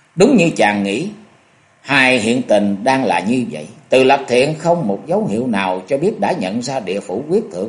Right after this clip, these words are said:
là vật vốn là sở hữu của y. Y vẫn cười rồi vẫn xuất thủ. <laughs> Buộc phải đương đầu, Nhan Di Hải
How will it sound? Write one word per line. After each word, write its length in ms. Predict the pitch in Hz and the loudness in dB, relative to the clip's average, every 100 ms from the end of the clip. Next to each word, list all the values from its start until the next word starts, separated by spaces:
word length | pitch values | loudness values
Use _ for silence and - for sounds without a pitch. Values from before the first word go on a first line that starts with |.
| 110 | -6
là 300 | 92 87 85 80 | -4 -2 -4 -6
vật 140 | 90 - | -8 -8
vốn 240 | 110 160 202 | -2 -2 0
là 260 | 87 85 | -2 -4
sở 240 | 80 - 127 | -4 -6 -6
hữu 160 | 101 147 - | -8 -12 -6
của 120 | 156 | -6
y. 180 | 110 123 113 _ _ _ _ _ | -6 -8 -12 _ _ _ _ _
Y 200 | 165 147 | 0 2
vẫn 160 | 131 - | 2 2
cười 240 | 113 113 113 | 2 2 4
rồi 300 | 107 110 113 | 4 2 2
vẫn 160 | 107 - | -2 -4
xuất 180 | - 233 - | -2 -2 -4
thủ. 240 | 82 196 - - | -6 -6 -6 -4
<laughs> 100 | 147 226 - 220 - 165 - 170 - 131 - _ _ _ _ _ _ | 4 4 6 2 4 0 2 -2 -2 -12 -16 _ _ _ _ _ _
Buộc 220 | 135 139 | 2 4
phải 120 | 165 | 2
đương 220 | 190 175 117 | 4 2 2
đầu, 400 | 98 98 92 90 | 2 4 0 -2
Nhan 260 | 135 143 | -2 0
Di 120 | 131 139 | -2 -6
Hải 300 | 87 101 | -8 -12